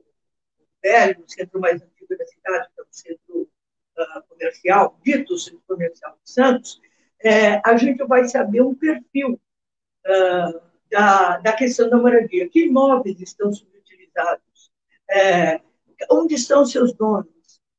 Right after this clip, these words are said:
É, vão pagar I P T U?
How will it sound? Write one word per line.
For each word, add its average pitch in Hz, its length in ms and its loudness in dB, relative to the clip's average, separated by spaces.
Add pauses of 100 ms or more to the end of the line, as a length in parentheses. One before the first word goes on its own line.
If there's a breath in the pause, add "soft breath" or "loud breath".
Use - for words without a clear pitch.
(160)
É, 180 540 2 (180)
vão 311 260 0
pagar 214 320 2
I 214 140 0
P 202 520 -2
T 165 120 -8
U? 226 360 4